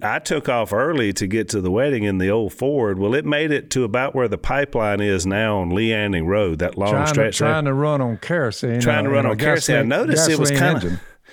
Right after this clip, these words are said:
Speaker 1: it was kinda coughing and sputtering, and I thought, "Man, what, what is wrong with this thing?" Well, it played out about halfway up Lee Anning.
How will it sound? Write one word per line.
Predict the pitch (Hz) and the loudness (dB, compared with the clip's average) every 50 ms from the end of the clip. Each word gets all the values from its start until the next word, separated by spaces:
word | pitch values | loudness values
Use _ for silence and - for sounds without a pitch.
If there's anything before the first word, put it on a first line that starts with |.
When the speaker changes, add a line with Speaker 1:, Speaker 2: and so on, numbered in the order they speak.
| - - - | -12 -6 -2
Speaker 1:
it | 139 | 0
was | 143 131 113 - | 0 0 0 -2
kinda | - 180 190 196 175 - | -2 0 0 0 0 -2
coughing | - - - - 143 143 156 170 - - 180 165 156 | -4 -4 -4 -2 0 0 -2 -2 -2 -2 -2 0 0
and | 127 98 87 78 | 0 0 0 0
sputtering, | - - - - - - 143 147 165 165 165 160 160 165 156 135 | 0 0 0 -2 -2 -2 -2 -2 0 0 0 0 0 0 0 0
and | 117 104 104 | 0 0 0
I | 104 110 | -2 -2
thought, | - - 107 90 78 | -2 -2 -2 -2 -2
"Man, | 92 135 160 151 143 | -2 -2 -2 -2 0
what, | 156 165 - | -2 -2 -2
what | 127 143 165 | -2 -2 0
is | 165 113 90 113 | -2 -2 -2 -2
wrong | 123 151 165 | -2 -2 0
with | 143 104 | 0 0
this | 98 95 - | 0 -2 -2
thing?" | - 104 101 104 104 - - - - - - - - | -2 -2 -2 -2 -4 -6 -10 -20 -20 -20 -20 -12 -6
Well, | - 110 113 | -2 0 0
it | 113 110 - | 0 0 0
played | 131 139 156 156 151 | 0 0 0 0 2
out | 151 156 151 143 127 | 2 2 0 0 0
about | 110 113 110 101 | 0 0 0 0
halfway | 104 123 123 135 127 - - 127 123 123 | 0 0 0 0 0 0 0 0 2 2
up | 117 113 - | 0 0 -2
Lee | 110 120 123 113 113 | -2 0 0 0 0
Anning. | 123 123 107 87 85 80 73 | 0 0 -2 -2 -2 -4 -6